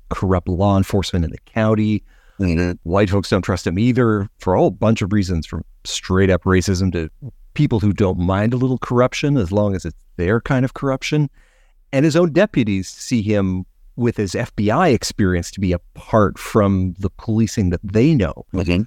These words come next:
Speaker 1: So why set Titus so far apart from everybody?
Speaker 2: I think narratively, you know, the greater the struggle that you have to overcome, the greater the triumph,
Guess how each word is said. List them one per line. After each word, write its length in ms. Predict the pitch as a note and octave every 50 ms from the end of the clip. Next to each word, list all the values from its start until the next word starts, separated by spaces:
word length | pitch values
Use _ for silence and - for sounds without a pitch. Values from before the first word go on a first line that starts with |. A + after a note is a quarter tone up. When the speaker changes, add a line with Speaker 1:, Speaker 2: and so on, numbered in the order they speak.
| -
Speaker 1:
So 300 | - - C#3 A2 A2+ - - - - - - -
why 280 | C3 B2 C#3+ F3+ G#3
set 300 | G3+ - - - - -
Titus 400 | - - C#3+ C#3+ C3+ C3+ B2 A2
so 280 | - - - - A#2 G2+
far 540 | F#2+ - - - - C3+ C3 C3 B2 A2+ G2+
apart 580 | F#2 - _ - - - - A2+ G#2 F#2 - - - - - - - - _ _ - _ - -
from 460 | - - - - - G#2+ F#2 F#2 F#2 - -
everybody? 880 | G2+ G2+ F2+ F2+ F#2 F2 E2 - F2+ E2 D2+ - - - - - - _ _ _ _ _ _ _ _ _ _ - - - - _ _ _ _ _ _ - - _ _ _ _ _ - -
Speaker 2:
I 80 | - F#2+
think 300 | F#2+ - - A#2 A2+ F#2+
narratively, 760 | E2 D#2+ E2 E2+ F#2 G#2 G#2 G#2 E2+ E2 D#2+ D#2+ D2+ C#2 - - - - - - _ _ _
you 120 | - F#2 F#2
know, 140 | F2 E2
the 160 | D#2 D2+ - -
greater 640 | - F#2 F#2 G2 G2+ G#2 A2 A2 G#2 G2 F#2+ F#2 - - _ _ _ - _ _ -
the 80 | F#2+
struggle 600 | - - - - - G2+ F#2+ F2 F#2+ F2 E2 D#2 C2+ D#2
that 180 | D#2+ E2 -
you 100 | E2+ D#2+
have 120 | E2 D#2+ -
to 80 | D#2+
overcome, 540 | D2+ D2 D2 D2+ D2 - - F2+ E2+ D#2+ -
the 80 | - -
greater 320 | - - E2+ F2 E2 D2
the 100 | C#2 C2+
triumph, 460 | - - - F2 F2 D#2+ C#2+ - -